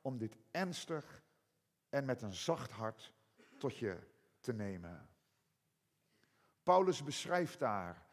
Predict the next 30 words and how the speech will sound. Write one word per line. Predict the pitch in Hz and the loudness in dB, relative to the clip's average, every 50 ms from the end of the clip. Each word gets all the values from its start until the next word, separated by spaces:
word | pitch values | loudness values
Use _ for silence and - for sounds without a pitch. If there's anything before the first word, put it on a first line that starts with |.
| - _ _ | -20 _ _
vanaf | - - 139 139 131 - | -10 -6 -4 -4 -4 -4
vers | - - 135 - - - | -6 -6 -6 -6 -4 -4
achttien | - 143 - - - 131 120 120 123 127 123 - - _ - _ _ | -4 -4 -4 -6 -6 -6 -6 -6 -8 -10 -14 -16 -20 _ -20 _ _
dat | - 107 127 127 - - 117 | -2 0 0 0 0 -4 -8
de | 107 113 110 - - - _ | -6 -6 -6 -8 -10 -12 _
toorn | - 226 226 226 220 220 202 190 170 147 135 117 | 0 2 4 4 4 4 2 0 -4 -4 -6 -6
van | 107 139 139 135 123 113 | -4 -4 -4 -2 -4 -6
God | 101 - 120 - - 196 - - - | -8 -8 -8 -4 -4 -4 -4 -6 -8
geopenbaard | 113 107 107 - - 117 101 - - 101 95 92 95 90 87 90 - | -6 -4 -4 -4 -4 -4 -6 -6 -8 -8 -4 -2 -2 -2 -2 -6 -8
wordt. | - 101 90 - - | -10 -12 -12 -8 -4
Als | - 139 135 123 | -4 -2 -2 0
wij | 143 151 165 170 165 | 0 2 2 2 2
denken | 135 165 165 180 180 180 180 170 - - - - - | 2 0 0 0 -2 -2 -2 -2 -4 -6 -18 -8 -2
aan | - 143 135 | -2 0 0
de | 120 117 - | 0 -2 0
toorn | - - 202 196 202 190 160 | 4 4 6 6 6 4 0
van | 127 147 139 131 | -4 -4 -6 -6
God, | - - - 196 190 - - - - - - | -4 -2 0 0 -2 -2 -6 -20 -20 -10 -6
dan | 135 131 | -4 0
zijn | 117 151 151 160 | 4 4 4 4
we | 151 151 | 4 0
misschien | 147 139 - - 170 160 139 | -2 -2 -4 -4 -2 -2 -2
geneigd | 120 147 143 143 165 170 175 170 - - - | -2 -2 0 2 2 4 4 2 0 -4 -8
om | - 156 139 | -8 -8 -8
te | - 139 117 | -6 -6 -2
denken | 107 160 170 180 160 - - - - | 2 2 2 2 0 -2 -2 0 0
aan | 139 147 139 | 0 0 0
de | 135 131 - - | 0 -4 -4 -4
toekomstige | - 180 139 - - - 240 240 226 - - - 190 - - 127 - | -8 -8 -8 -2 2 2 4 4 2 0 -2 0 -2 0 -2 -4 -2
toorn, | - 185 175 147 127 120 110 101 | 2 2 4 4 2 0 -2 -4